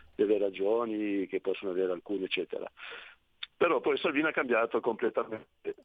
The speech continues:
completamente il ministro, no? E anche alcuni deputati che ho sentito, anche gente che conosco, e dicono: "No, no, bisogna andare avanti, Ucraina, sì, cioè, con le armi, eccetera."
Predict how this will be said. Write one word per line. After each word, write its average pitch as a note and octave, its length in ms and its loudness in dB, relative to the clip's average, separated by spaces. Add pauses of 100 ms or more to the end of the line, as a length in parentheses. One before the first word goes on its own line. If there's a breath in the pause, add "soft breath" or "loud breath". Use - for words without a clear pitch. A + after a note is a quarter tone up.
(520)
completamente B2+ 840 0
il C3 140 -2
ministro, B2+ 340 2
no? A2+ 340 2 (140)
E - 80 0
anche A#2 400 4
alcuni F#2+ 800 2
deputati F#2+ 580 4
che F2+ 80 -10
ho F2+ 60 -6
sentito, E2 840 -6
anche F2+ 200 -4
gente F#2+ 240 2
che G2+ 100 4
conosco, B2 560 4 (680 soft breath)
e C3+ 60 -2
dicono: C3 280 4
"No, D3 140 4
no, A#2+ 480 6
bisogna A2+ 500 0
andare A#2+ 220 6
avanti, A#2 420 4
Ucraina, A2+ 540 4
sì, A#2+ 320 -8
cioè, A2 280 4 (220)
con A2+ 180 0
le G#2+ 100 6
armi, A#2 320 4
eccetera." F#2+ 640 0